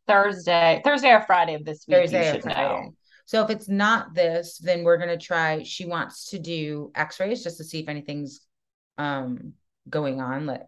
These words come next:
Speaker 2: you know, we're not paying attention to. So maybe I just have, you, honestly, I don't even know what she thinks I might have. Um, but the other thing too, that she also wants me to pay attention, which she says I'm doing a great job doing already, is tracking my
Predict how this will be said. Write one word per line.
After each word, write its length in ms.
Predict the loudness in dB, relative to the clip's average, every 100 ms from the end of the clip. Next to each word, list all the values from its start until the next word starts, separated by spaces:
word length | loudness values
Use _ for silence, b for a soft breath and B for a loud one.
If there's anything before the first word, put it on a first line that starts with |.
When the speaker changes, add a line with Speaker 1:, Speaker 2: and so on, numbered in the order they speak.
| -12
Speaker 2:
you 140 | -8
know, 120 | -6 -6
we're 180 | -6
not 160 | -6 -8
paying 180 | -8 -8
attention 340 | -6 -10 -12
to. 220 | -8 -8 -8
So 140 | -8
maybe 320 | -8 -6 -6
I 80 | -6
just 220 | -8 -10
have, 160 | -10 -10 _ _ _ _ _
you, 220 | -8 -6 -2
honestly, 280 | -2 0 0
I 40 |
don't 140 | 0 -4
even 160 | -6
know 140 | -10 -14 b b b
what 140 | -6 -4
she 160 | -6
thinks 260 | -4 -4 -2
I 60 |
might 180 | -4 -4
have. 300 | -8 -8 -8 -12 b b b
Um, 420 | -2 0 0 -2 -4
but 120 | -6
the 200 | -6 -2
other 220 | 2 2 0
thing 240 | -2 -6
too, 240 | -4 -2 2
that 220 | 2 0
she 260 | -6 -8 -4
also 280 | -4 -2
wants 180 | -4 -4
me 80 | -8
to 40 |
pay 80 | -8
attention, 300 | -8 -8 -8
which 120 | -10
she 80 | -10
says 200 | -10 -8
I'm 120 | -6
doing 200 | -6 -8
a 60 | -8
great 240 | -8 -8
job 240 | -6 -8 -6
doing 240 | -8 -6
already, 480 | -4 -2 -2 -2 -8
is 160 | -10 -10
tracking 540 | -2 -2 -2 -6
my 100 | -6